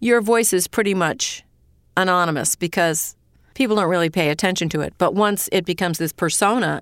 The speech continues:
and you're talking to this character, you know, many times a day,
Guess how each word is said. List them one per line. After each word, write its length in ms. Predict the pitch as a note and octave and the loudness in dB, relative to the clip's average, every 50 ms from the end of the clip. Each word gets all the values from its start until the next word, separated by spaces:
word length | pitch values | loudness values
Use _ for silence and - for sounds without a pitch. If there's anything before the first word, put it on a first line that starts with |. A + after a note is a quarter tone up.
| - | -8
and 120 | - E3+ E3 | -6 -4 -2
you're 100 | D#3+ D#3 | -2 -2
talking 440 | - - A3 C4 D4 - A#3+ G#3 D#3+ | -2 -2 -2 0 0 0 -2 -2 -2
to 80 | F#3 | -4
this 180 | D#3 - D#3 - | -4 -4 -4 -4
character, 640 | - - E3 D#3+ D#3 D#3 D3+ - - D#3+ D3 D3 D#3 - _ _ _ _ _ _ - | -4 -2 0 0 0 0 -2 -2 -2 -4 -2 -4 -6 -8 _ _ _ _ _ _ -4
you 100 | G3 G#3 | -2 -2
know, 120 | E3+ C#3 | -2 0
many 280 | D3+ F#3 A#3+ C4+ B3+ G#3+ | 0 2 2 2 2 0
times 320 | F3 G3 F3+ E3+ D#3 - | 0 0 0 0 -2 -2
a 60 | E3 | -2
day, 400 | C3+ G3 G#3+ G#3+ F#3+ D3 C3+ D3+ | 0 2 2 2 2 2 0 -4